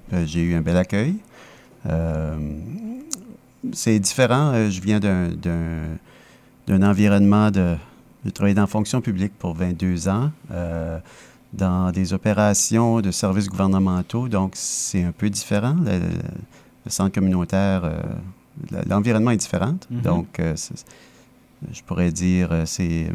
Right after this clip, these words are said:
Speaker 1: mais, mais, mais c'est la, c'est à la rencontre des gens. Euh,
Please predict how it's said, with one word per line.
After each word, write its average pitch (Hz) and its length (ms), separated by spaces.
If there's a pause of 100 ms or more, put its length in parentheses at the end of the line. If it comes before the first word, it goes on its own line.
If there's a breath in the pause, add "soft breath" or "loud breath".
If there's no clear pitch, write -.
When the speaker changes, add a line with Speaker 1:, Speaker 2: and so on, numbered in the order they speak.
(160)
Speaker 1:
mais, 107 200
mais, 110 220
mais 107 160
c'est 104 240
la, 95 220
c'est 95 260
à 95 100
la 101 80
rencontre 107 340
des 113 140
gens. 120 160 (160)
Euh, 90 280